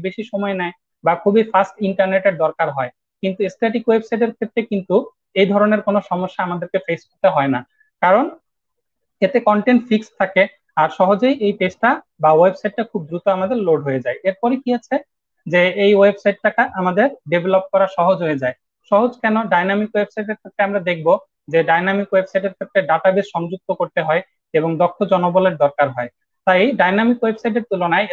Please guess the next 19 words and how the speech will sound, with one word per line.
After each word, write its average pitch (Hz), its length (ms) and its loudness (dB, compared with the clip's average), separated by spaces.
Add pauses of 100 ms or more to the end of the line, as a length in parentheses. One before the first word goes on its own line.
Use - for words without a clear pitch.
static 202 320 -2
website 185 360 0
develop 180 360 2
করা 202 160 4 (360)
খুবই 196 220 2 (120)
সহজ। 131 260 -4 (480)
এবং 180 100 -2 (120)
সাধারণত 196 480 2 (460)
আমরা 170 160 2 (140)
এইচটিএমএল 233 600 2 (220)
এবং 202 120 2 (100)
সিএসএস, 156 380 -4 (120)
already 196 340 0
তো 214 100 2
আমরা 208 120 0 (100)
এইচটিএমএল 208 480 0
শিখে 226 260 -4
ফেলেছি, 180 300 -2 (420)
এই 175 60 0